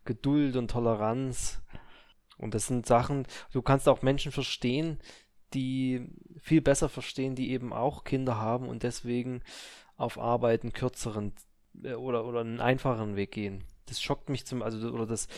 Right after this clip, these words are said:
das nervt mich jetzt zum Beispiel gar nicht mehr so, wie es früher mich genervt hat, als ich gedacht habe, „Mensch, du, man könnte doch so viel mehr leisten oder so viel besser sein.“ Aber wenn ich dann halt denke, Mensch, äh, oder sehe, du, das ist, äh, eine Mama oder ein Papa, und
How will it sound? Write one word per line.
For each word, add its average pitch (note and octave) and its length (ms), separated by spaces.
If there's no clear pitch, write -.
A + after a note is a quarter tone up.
das - 160
nervt B2+ 260
mich D3+ 140
jetzt B2+ 200
zum A#2+ 100
Beispiel G#2+ 220
gar G#2 200
nicht C3 140
mehr A#2 100
so, A2+ 160
wie A2+ 60
es G#2+ 80
früher C3+ 520
mich A#2 180
genervt G#2+ 340
hat, G#2 80
als G#2+ 160
ich G#2+ 140
gedacht - 260
habe, A2 80
„Mensch, A#2 300
du, A#2 240
man A#2 120
könnte C#3 220
doch C3 120
so B2+ 80
viel B2+ 160
mehr A#2 300
leisten A2+ 580
oder A#2 380
so A#2+ 80
viel A#2+ 160
besser A#2 280
sein.“ A2 380
Aber A2 200
wenn B2 100
ich A#2+ 80
dann B2+ 180
halt B2+ 220
denke, C3 240
Mensch, B2+ 300
äh, - 840
oder - 240
sehe, B2+ 300
du, B2 100
das B2 220
ist, - 240
äh, A#2 300
eine A#2+ 140
Mama A#2+ 360
oder B2+ 180
ein A2+ 100
Papa, D3 460
und B2 320